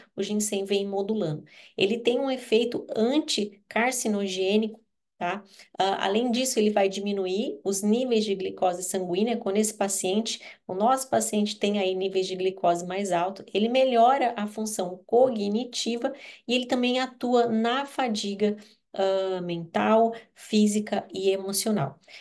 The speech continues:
Então, nós podemos ver que ele melhora muito a função cognitiva e principalmente nas pessoas que tiveram perda de memória associada ao estresse. Então, referências,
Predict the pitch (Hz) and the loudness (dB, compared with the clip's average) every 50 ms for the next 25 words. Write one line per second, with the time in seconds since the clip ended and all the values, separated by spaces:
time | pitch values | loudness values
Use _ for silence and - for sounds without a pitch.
0 | - _ - 202 180 - 208 220 247 247 240 240 240 240 220 214 220 214 214 208 | -20 _ -8 -4 4 6 6 6 6 4 2 2 2 0 4 4 6 6 4 4
1 | 196 185 185 185 - 196 190 190 190 185 175 180 170 170 175 170 180 214 254 - | 4 2 0 0 0 -2 0 0 0 0 0 2 2 2 0 0 0 0 0 0
2 | 294 285 - 269 254 - - 233 220 220 214 - 214 196 202 208 214 214 - - | -2 -2 -2 -4 -6 -4 -2 0 0 -2 0 -2 -2 -2 0 -2 -2 -2 -2 -4
3 | - 196 196 196 202 208 208 - - - - _ - 208 196 196 202 196 202 196 | -4 -4 -4 -4 -4 -6 -6 -10 -20 -20 -20 _ -10 -6 -4 -2 -2 -2 -2 -4
4 | - - 208 226 247 240 - 247 220 208 208 214 214 - 214 208 208 - 208 208 | -2 -2 0 0 0 0 0 0 0 0 0 -2 -2 -2 -2 -4 -2 -2 -4 -4
5 | - 196 196 - - - - 214 196 190 202 202 208 - 202 190 196 196 190 180 | -2 -2 -4 -4 -6 -6 -4 0 0 0 0 0 0 0 0 2 2 2 0 -2
6 | 180 190 208 226 226 208 190 180 180 185 185 190 - - - 208 226 247 247 - | -2 -2 -2 0 0 0 0 0 0 0 -2 -4 -6 -6 -4 -2 -2 -2 -4 -4
7 | - 240 240 - - 220 190 175 175 180 185 185 190 - - - - - - 180 | -4 -4 -4 -2 -2 -2 0 -2 -2 -2 -2 -4 -4 -6 -16 -20 -16 -4 0 2
8 | 180 190 202 208 - - 156 147 147 147 - - - 165 - 208 208 214 208 - | 2 2 2 -2 -2 -4 -4 -4 -4 -6 -10 -10 -10 -4 -2 0 0 0 -2 -2
9 | - 254 269 277 277 - 269 - 311 214 220 226 214 - 226 220 220 | 0 2 2 2 4 2 2 4 6 4 4 2 2 -2 -2 -2 -4